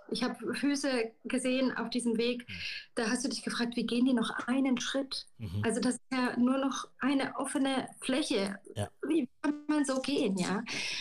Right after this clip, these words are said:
Speaker 1: Und das hatte ich nicht. Also ich hatte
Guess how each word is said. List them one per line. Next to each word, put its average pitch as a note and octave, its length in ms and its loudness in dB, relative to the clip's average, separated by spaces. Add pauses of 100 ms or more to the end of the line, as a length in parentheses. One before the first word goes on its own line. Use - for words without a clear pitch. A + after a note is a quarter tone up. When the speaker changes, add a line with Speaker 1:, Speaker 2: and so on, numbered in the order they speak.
(340)
Speaker 1:
Und B3+ 120 6
das B3+ 180 0
hatte B3+ 160 -2
ich A#3+ 120 -2
nicht. A#3 380 0
Also G#3+ 160 2 (100)
ich - 220 -4
hatte A#3+ 380 2